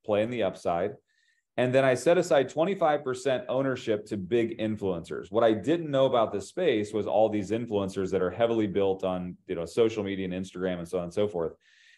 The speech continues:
And if you go back, um, right there, these three guys at the top, they, uh, are on a Discovery Channel show called The Diesel Brothers.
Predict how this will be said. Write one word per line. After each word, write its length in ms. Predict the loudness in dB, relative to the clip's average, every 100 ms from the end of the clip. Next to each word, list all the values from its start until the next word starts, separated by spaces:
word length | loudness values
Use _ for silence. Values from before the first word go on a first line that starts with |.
| _ 0
And 300 | 2 2 0
if 140 | -2
you 80 | 4
go 160 | 4
back, 560 | 6 4 4 2 -2 -2
um, 540 | 0 2 0 -2 -6 -12 -8
right 340 | 2 4 4
there, 440 | 6 6 8 4 0
these 340 | -6 -6 -6
three 220 | -4 0
guys 340 | 4 6 4 2
at 80 | -4
the 60 |
top, 540 | -2 0 2 0 -4 -2
they, 320 | 2 2 0 -2
uh, 40 |
are 340 | 0 0 0 0
on 140 | 0
a 80 | -4
Discovery 640 | -6 -12 -2 0 2 0
Channel 400 | -2 -2 0 -2
show 380 | 0 0 2 0
called 540 | 0 2 2 0 -4
The 80 | -10
Diesel 400 | -8 -8 -6 -4
Brothers. 440 | 0 2 0 -2